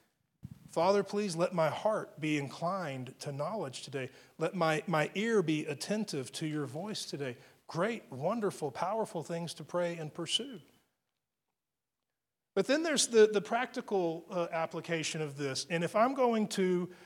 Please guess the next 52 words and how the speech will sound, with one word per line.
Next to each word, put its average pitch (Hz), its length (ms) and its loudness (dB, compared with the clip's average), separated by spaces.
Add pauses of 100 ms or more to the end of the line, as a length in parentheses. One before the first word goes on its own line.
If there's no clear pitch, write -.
(200)
uh, 165 180 2
make 208 260 4
my, 175 320 6
my 160 360 2
ear 156 500 4 (280)
attentive 156 720 2
to, 131 380 -4
and 143 80 -2
I'm 170 100 0
going 180 240 2
to 175 160 -2
incline 175 480 2
my 147 200 2
heart 202 420 6
to 131 340 -4 (400)
the 160 100 0
things 180 400 0
that 165 140 0
are 147 320 4 (160)
wise, 151 400 4
the 147 100 -6
things 170 380 -6
that 170 100 -6
are 147 220 0 (320)
of 147 180 0
the 151 80 2
knowledge 151 460 6
of 127 120 -8
God, 165 380 6 (320)
that 175 180 4
basically 208 520 4
means 156 360 -4
I'm 147 200 -2
not 196 280 4
going 151 260 2
to 156 100 -6
make 147 200 -4
them 147 140 -4
attentive 147 540 -8
to, 147 180 -6
and 151 100 -2
I'm 147 100 -4
not 202 220 0
going 170 280 0
to 151 140 -2
incline 143 440 -4
them 131 160 -6
to 135 220 -8
the 131 100 -6
things 135 300 -10
that 143 120 -6
aren't. - 360 -10